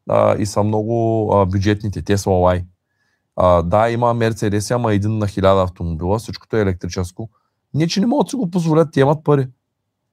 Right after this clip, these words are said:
Те имат пари. Просто не са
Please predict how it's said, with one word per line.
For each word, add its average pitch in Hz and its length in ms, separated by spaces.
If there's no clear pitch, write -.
Те 131 100
имат 147 280
пари. 135 260
Просто 131 320
не 135 100
са 127 800